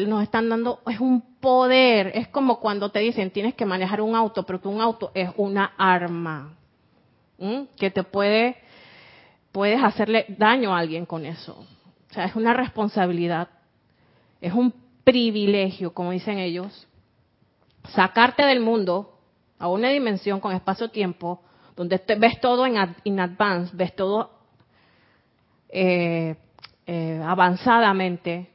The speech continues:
precipitas, vives cosas súper interesantes, pero es una responsabilidad.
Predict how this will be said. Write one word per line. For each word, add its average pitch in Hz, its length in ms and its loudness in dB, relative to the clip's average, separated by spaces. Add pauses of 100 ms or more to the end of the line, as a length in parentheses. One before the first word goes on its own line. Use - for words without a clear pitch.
(1200)
precipitas, 196 920 -2 (640)
vives 220 360 0
cosas 208 580 -2 (240)
súper 240 360 -2
interesantes, 190 880 -2 (1700)
pero 202 160 2
es 196 80 0
una 202 260 0
responsabilidad. 190 880 0